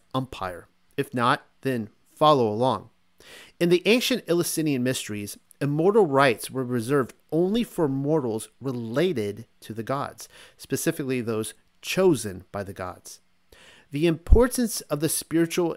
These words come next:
Elysian plane cannot be understated in practically every mi-, uh, excuse me, in practically every mystery religion,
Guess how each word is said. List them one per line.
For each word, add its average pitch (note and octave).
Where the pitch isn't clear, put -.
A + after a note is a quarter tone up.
Elysian D3
plane A#2
cannot C#3
be D#3
understated A#2
in C3+
practically F#3
every F#3+
mi-, C#3+
uh, A#2
excuse D3+
me, A#2+
in B2+
practically F3
every F3+
mystery C3
religion, B2+